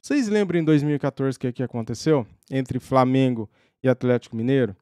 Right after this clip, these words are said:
O Flamengo venceu o primeiro jogo, o Flamengo fez um gol no segundo, no segundo jogo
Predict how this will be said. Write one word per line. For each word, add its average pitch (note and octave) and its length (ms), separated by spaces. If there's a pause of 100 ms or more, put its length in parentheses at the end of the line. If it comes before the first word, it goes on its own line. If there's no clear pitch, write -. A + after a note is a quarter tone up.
O - 300
Flamengo C3 320
venceu C#3 320
o - 20
primeiro G#3+ 380
jogo, E3+ 440 (1000)
o B2 60
Flamengo D3+ 500
fez A3 560
um A3+ 140
gol F3 180
no F3 80
segundo, D3+ 580
no C3 360
segundo C#3+ 400
jogo B2+ 440